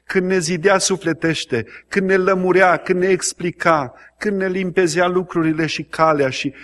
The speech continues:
și, și viața, inima noastră nu stătea ca un sloi rece. Inima noastră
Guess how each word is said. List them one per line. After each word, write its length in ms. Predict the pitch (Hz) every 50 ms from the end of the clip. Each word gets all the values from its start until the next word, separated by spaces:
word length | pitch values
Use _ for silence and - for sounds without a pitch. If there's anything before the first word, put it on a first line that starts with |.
| - -
și, 260 | _ - - - 151 143
și 180 | - - 156
viața, 640 | 143 127 143 143 143 143 - - 131 113 107 - _ _ _ _ _ _ _ _ _ _
inima 480 | - 147 160 160 156 160 151 147 143
noastră 540 | 147 147 143 143 131 - - - 123 117 110 - - - -
nu 140 | - 156 151
stătea 400 | - - - 131 - - 123 120
ca 140 | - - 117
un 140 | 117 113 113
sloi 400 | - - - 131 127 123 117 110
rece. 440 | 117 110 104 - - 101 82 - - - - - - -
Inima 420 | - 127 151 156 165 160 156 151 147
noastră 540 | 147 151 147 151 135 - - 127 127 120